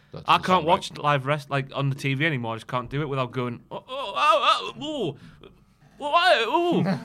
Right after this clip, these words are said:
Speaker 1: <laughs>
Speaker 2: Like, it's, ca-, I'm like a Pavlovian dog. I've been trained to, like,
Speaker 1: Right.
Speaker 2: look at that and spot that, and I just can't. I, I, I can only do it live now. I can only be there and watch, like, in person and watch it. I can't do. So I just ban myself from watching it at home.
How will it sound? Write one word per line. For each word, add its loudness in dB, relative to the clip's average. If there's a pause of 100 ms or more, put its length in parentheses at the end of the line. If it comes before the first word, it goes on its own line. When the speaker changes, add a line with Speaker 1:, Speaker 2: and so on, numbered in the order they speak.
(140)
Speaker 1:
<laughs> -20
Speaker 2:
Like, -2
it's, -6
ca-, 0
I'm 0
like 2
a -4
Pavlovian -2
dog. 0
I've -4
been -4
trained -2
to, -8
like, -6 (100)
Speaker 1:
Right. -4 (420)
Speaker 2:
look -4
at -10
that -2
and -8
spot -10
that, 2
and -8
I -4
just -10
can't. -2 (220)
I, -2 (120)
I, 2 (140)
I -12
can -8
only -4
do -4
it -6
live -2
now. -6
I -20
can -6
only -2
be -4
there -4
and -6
watch, -10
like, -10
in -10
person -10
and -6
watch -8
it. -10
I -16
can't -8
do. -8 (540)
So 0
I 6
just -10
ban 4
myself -6 (100)
from -12
watching -8
it -10
at -14
home. -6